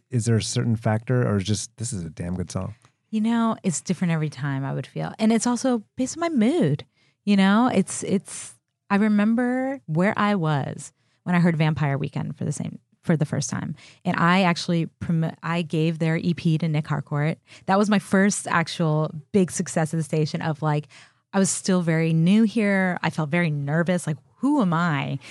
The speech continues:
Speaker 2: to give Nick Harcourt any music?
Speaker 1: Mm-hmm.
Speaker 2: But I did. I was like, "You know,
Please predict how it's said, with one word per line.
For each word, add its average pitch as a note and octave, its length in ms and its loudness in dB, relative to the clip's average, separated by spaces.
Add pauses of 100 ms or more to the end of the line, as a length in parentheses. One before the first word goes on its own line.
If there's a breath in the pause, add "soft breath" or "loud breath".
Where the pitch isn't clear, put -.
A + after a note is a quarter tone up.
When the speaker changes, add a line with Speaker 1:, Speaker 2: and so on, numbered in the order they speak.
(140 loud breath)
Speaker 2:
to A#3+ 120 2
give F#3 180 4
Nick F#3 360 4
Harcourt D#3+ 540 0
any D#3+ 240 0
music? D3+ 460 0
Speaker 1:
Mm-hmm. G#2 220 0 (560 loud breath)
Speaker 2:
But F3 300 2 (120)
I G3 100 0
did. G3+ 160 0
I - 80 -4
was F3 140 -4
like, F#3+ 120 -8
"You F#3 80 -2
know, F#3+ 300 2